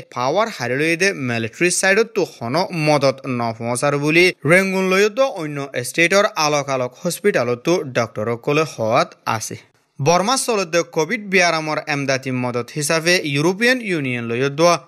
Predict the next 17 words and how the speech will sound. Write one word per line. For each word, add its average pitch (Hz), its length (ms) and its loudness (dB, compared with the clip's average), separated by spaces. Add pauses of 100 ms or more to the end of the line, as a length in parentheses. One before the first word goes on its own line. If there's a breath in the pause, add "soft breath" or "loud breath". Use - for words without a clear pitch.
অন্য 139 200 -2 (160)
দেশে 127 200 0 (120)
তোৰামোৰা 180 440 2 (160)
মদত 120 240 -4 (100)
গৰি 139 180 0 (180)
জালিও। 131 460 2 (200)
পাৱাৰ 185 360 2 (100)
হাৰিলৈ 165 420 -2 (120)
সাৰ 240 180 0 (100)
অগুৱা 170 240 0 (200)
ইদাৰাৰে 123 400 0 (120)
দৰিৰে 170 320 2 (100)
কেজে 131 240 0 (200)
মিলিটাৰীয়ে 156 680 2 (300)
আম 135 140 0 (120)
মঞ্চৰ 131 280 -2 (120)
হাঁচে 120 340 -4